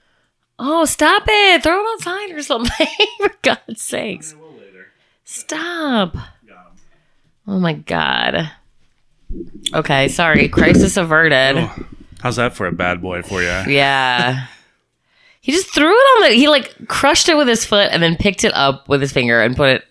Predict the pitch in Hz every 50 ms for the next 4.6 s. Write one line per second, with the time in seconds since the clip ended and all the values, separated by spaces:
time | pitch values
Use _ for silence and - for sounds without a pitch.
0 | - - 131 135 135 131 123 - - - - - 220 233 - 135 170 - - -
1 | 127 - - 139 147 151 143 - 143 131 123 117 180 175 160 - - 101 - 170
2 | 156 147 139 127 123 113 110 123 127 147 151 156 151 - 127 113 110 98 104 90
3 | 90 90 87 - 104 90 85 90 87 - - - _ _ _ _ _ - 131 135
4 | 135 135 131 135 143 143 160 143 123 123 123 127